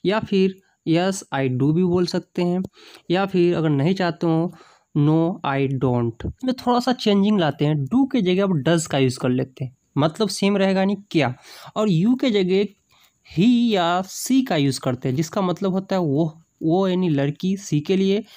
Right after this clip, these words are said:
और वो जो अगर लड़के के लिए यूज़ करना चाहेंगे तो उसका इंग्लिश हो जाएगा he। सी लड़की के लिए, he लड़के के लिए, और do के जगह does हो जाएगा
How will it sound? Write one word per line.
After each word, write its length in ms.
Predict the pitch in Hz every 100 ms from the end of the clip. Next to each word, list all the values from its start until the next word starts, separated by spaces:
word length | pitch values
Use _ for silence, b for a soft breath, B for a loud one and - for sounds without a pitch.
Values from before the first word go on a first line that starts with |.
| B
और 60 | 156
वो 360 | 147 180 196
जो 160 | 196 165
अगर 220 | 170 156 151
लड़के 400 | 139 139 214 226
के 100 | 220
लिए 120 | 214
यूज़ 140 | 196
करना 260 | 196 190 185
चाहेंगे 320 | 180 170 180
तो 100 | 185
उसका 220 | 170 -
इंग्लिश 300 | 156 147 151
हो 80 | 156
जाएगा 280 | 143 143 185 190 165
he। 140 | 127 - B B B
सी 340 | - 202 214 240 -
लड़की 320 | 131 127 196
के 100 | 196
लिए, 200 | 196 202 196 -
he 120 | 160 185 240 _ -
लड़के 340 | 165 180 165
के 120 | 131 123
लिए, 140 | 127 B B B
और 140 | 151 131
do 180 | 170 202
के 80 | 208
जगह 340 | 190 185 214 - 135
does 280 | 123 123 110 - - _ _ 240
हो 40 |
जाएगा 380 | 208 190 160